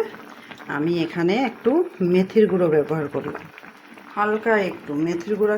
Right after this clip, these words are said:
কেউ খেলে অতিরিক্ত দিতে নেই, না দেওয়ার মতো একটু দিতে হয়। হ্যাঁ, এবার আমি আমার মাছের ঝোলটা নামিয়ে নেব। এরকম পাতলা ঝোল। ভালো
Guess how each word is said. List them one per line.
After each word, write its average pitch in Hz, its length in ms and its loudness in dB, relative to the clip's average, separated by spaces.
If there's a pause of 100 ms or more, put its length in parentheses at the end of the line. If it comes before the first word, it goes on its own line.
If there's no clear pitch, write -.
কেউ 220 140 2 (120)
খেলে 214 280 -2 (760)
অতিরিক্ত 208 460 0 (140)
দিতে 208 200 2 (100)
নেই, 262 140 0 (360)
না 175 100 2 (100)
দেওয়ার 180 300 2
মতো 185 140 -2 (220)
একটু - 280 -8 (140)
দিতে 147 220 0 (100)
হয়। - 180 -10 (1080)
হ্যাঁ, - 220 -14 (840)
এবার 156 200 0 (100)
আমি 185 180 0 (580)
আমার 156 260 -2
মাছের 156 320 -6
ঝোলটা 196 240 -2 (120)
নামিয়ে 151 340 0
নেব। 135 140 -6 (600)
এরকম 160 300 -4 (120)
পাতলা 151 460 -6
ঝোল। 160 200 -2 (1400)
ভালো 147 200 -2